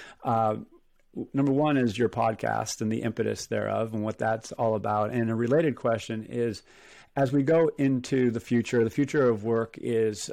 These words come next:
uh, something certainly we've touched on, but I'm, uh,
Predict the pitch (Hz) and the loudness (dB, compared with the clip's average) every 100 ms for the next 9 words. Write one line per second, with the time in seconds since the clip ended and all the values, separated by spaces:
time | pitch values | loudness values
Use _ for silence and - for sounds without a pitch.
0 | - 62 123 135 127 117 - 139 120 113 | -8 -8 -6 -4 -2 -2 0 0 2 0
1 | - - - - 120 113 107 - - - | 0 -2 -4 -2 -2 -2 -6 -10 -18 -4
2 | 139 139 131 131 - - _ _ - | 2 4 4 0 -6 -20 _ _ -6